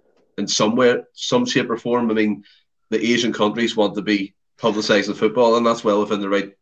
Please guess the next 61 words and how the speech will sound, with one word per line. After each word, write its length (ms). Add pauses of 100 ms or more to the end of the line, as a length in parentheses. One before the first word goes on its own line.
to 200
be 120
that, 220
whether 220
it's 140
Saudi 260
Arabia, 480
Qatar, 640 (400)
um, 220
Ghana, 480 (160)
wha-, 240
whatever. 320
But, 320
um, 420 (560)
yeah, 140
the 60
whole 180
Qatar 360
thing, 140
it 100
doesn't 260
sit 200
well 160
with 100
me. 80
The, 100
the 200
timing 380
of 100
the 100
tournament 380
doesn't 220
sit 200
well 220
with 120
me. 200 (400)
The 60
feeling 340
around 380
it, 80 (340)
yeah, 280
we're 120
gonna 220
get 100
into 160
some 200
of 40
the 80
great 240
clubs 240
who 160
are 40
in 100
it 100
and 140
some 160
of 80
the 60
great 220
players, 360
but 180